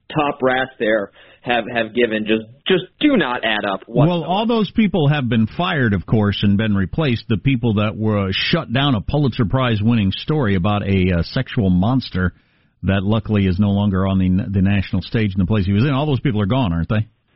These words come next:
Speaker 2: from N B C?
Speaker 1: <laughs> Yeah. Yeah, they're gone. No, not. <laughs> They're all still, uh, they, they, no, no, uh, no action has been taken against them. They're all still in charge, and they are, you, furiously, thunderously denying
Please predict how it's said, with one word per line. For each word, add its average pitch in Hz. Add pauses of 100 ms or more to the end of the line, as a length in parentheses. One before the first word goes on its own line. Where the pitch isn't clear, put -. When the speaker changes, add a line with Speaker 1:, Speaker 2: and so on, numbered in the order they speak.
Speaker 2:
from 110
N 110
B 107
C? -
Speaker 1:
<laughs> 127
Yeah. 131 (320)
Yeah, 143
they're 151
gone. 120
No, 127
not. 151 (160)
<laughs> 202
They're 151
all 175
still, 180
uh, 147
they, 147
they, 143
no, 151
no, 170
uh, 147
no 147
action 156
has 147
been 139
taken 135
against 123
them. 120
They're 110
all 127
still 117
in 110 (100)
charge, 135 (280)
and 147
they 160
are, 151
you, 147 (320)
furiously, 180 (120)
thunderously 175
denying 123